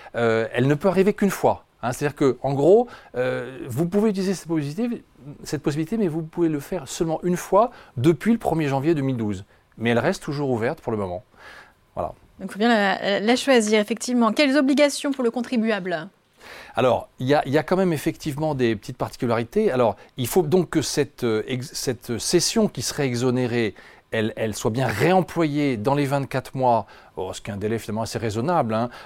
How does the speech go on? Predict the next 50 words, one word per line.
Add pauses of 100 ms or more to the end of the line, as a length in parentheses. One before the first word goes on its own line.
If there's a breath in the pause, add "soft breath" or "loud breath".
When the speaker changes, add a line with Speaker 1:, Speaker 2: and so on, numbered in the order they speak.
(120)
Speaker 1:
euh, (300 loud breath)
à,
euh,
donc,
euh,
que
la
cession
soit
réutilisée
donc,
pour
l'acquisition (120)
ou
la
construction,
d'ailleurs
je
ne
l'ai
pas
mentionné,
mais
ça
peut
être
aussi
la
construction
d'une
résidence
principale. (460 loud breath)
Euh, (340)
donc
là,
il
y
a
cette
contrainte,
on
va
dire,
dans
les
dates. (280 loud breath)
Et
là,
par
contre,